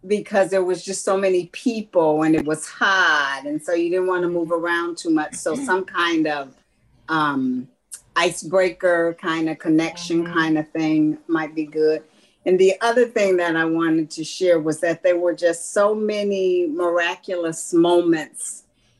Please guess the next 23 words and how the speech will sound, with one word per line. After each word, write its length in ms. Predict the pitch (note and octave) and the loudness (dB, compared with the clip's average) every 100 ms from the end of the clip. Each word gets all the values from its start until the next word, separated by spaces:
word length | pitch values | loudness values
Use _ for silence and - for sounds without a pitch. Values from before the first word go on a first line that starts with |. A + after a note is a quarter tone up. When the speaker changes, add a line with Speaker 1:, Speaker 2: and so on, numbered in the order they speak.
| - | 0
Speaker 1:
in 200 | F#3+ F3 | 2 4
the 120 | E3 | 2
day. 540 | D#3 F3+ F3 D#3+ D#3+ | 4 4 4 4 2
And 240 | D3+ F3 E3 E3 | 0 0 0 0
I 120 | F#3 | 2
don't 180 | F#3+ F#3+ | 2 2
know 180 | F#3 F3+ | 0 0
how 160 | F3+ | -2
many 280 | F3+ E3+ E3+ | 0 2 0
people 480 | E3 F#3+ F3 F3 D#3 | -2 -8 -6 -2 -4
saw, 480 | - - F#3 E3+ D#3 | -4 0 2 2 0
but 300 | D3 D#3 E3+ | 0 -2 -2
when 360 | E3+ F3+ F3 | 2 2 2
the, 380 | E3 E3 D3+ D3 | 0 -2 -4 -6
um, 400 | E3 E3 D3+ D3+ - _ - | -8 -4 2 2 0 _ -20
the 420 | E3+ E3+ D#3 D3 _ F3 | 0 0 2 -4 _ -12
drummer, 600 | D#3+ G3 G3 G#3 A3 F#3 _ - | 0 2 2 0 -2 -6 _ -6
the, 240 | E3 E3 | -4 -2
uh, 140 | F3 E3+ | -4 -2
the 140 | E3 | 2
Native 340 | F3 F3+ F#3 F3 | 4 4 2 2
American 720 | F3 F3+ F3+ F3+ G3+ F#3+ F#3+ | 2 4 2 0 -2 -2 0
guy 340 | F#3+ F#3+ A3 | 0 0 -4